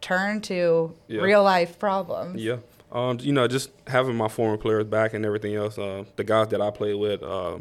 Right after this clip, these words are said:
Speaker 2: big examples, you know, Garrick Brumfield, you know, we always communicating, uh, just trying to figure out what's next and everything else.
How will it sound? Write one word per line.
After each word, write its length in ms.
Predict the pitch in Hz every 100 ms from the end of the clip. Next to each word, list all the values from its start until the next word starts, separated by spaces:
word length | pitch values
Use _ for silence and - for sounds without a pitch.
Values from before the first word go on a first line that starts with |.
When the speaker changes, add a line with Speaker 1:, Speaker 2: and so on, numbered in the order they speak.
| 120
Speaker 2:
big 160 | 117 107
examples, 480 | 107 107 101 104 - _
you 80 | 113
know, 100 | 101
Garrick 300 | 107 110 98
Brumfield, 460 | 107 107 104 101 - - - -
you 80 | 104
know, 100 | 101
we 120 | 110
always 280 | 107 107 104
communicating, 720 | - 104 110 104 110 104 104
uh, 320 | 98 92 85
just 200 | 98 113
trying 160 | - 151
to 20 |
figure 220 | - 127
out 100 | 117
what's 160 | 110 110
next 320 | 101 107 -
and 100 | 95
everything 320 | 104 104 104
else. 240 | 104 101